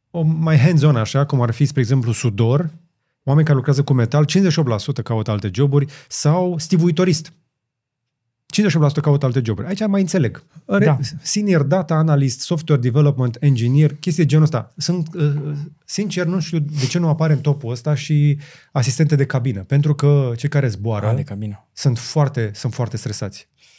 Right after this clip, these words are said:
Speaker 2: Ah, pe de altă parte, f-, au, au un sentiment de libertate mai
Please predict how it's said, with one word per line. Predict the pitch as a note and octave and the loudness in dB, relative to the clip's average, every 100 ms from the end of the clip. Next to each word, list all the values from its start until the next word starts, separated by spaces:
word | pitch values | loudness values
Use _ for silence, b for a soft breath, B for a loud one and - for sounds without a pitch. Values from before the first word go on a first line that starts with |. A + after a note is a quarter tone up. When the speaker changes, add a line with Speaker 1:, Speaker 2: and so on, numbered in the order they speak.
| b b b b _ _ _ | b b b b _ _ _
Speaker 2:
Ah, | C3 C#3+ C#3 B2+ B2 A#2 | 2 4 6 4 2 0
pe | - | -2
de | B2+ | -2
altă | B2+ A#2+ | -2 -4
parte, | B2+ A#2+ A#2+ A#2 A#2 A2 | -2 -2 -2 0 0 -2
f-, | A2 - A#2 A2+ A2+ A2 | -6 -10 -8 -4 -4 -6
au, | G#2+ A#2 A#2 | -6 -6 -4
au | B2 B2+ A#2 A2+ | -4 -2 -2 -2
un | A2+ | -2
sentiment | - G#2+ G#2+ A#2+ A#2 | -2 -4 -2 0 0
de | G2 | -2
libertate | F#2+ F#2 F2 G2+ G2 G2+ G2 | -4 -6 -6 -8 -6 -8 -6
mai | G2 G2 G2+ G2 | -6 -6 -6 -6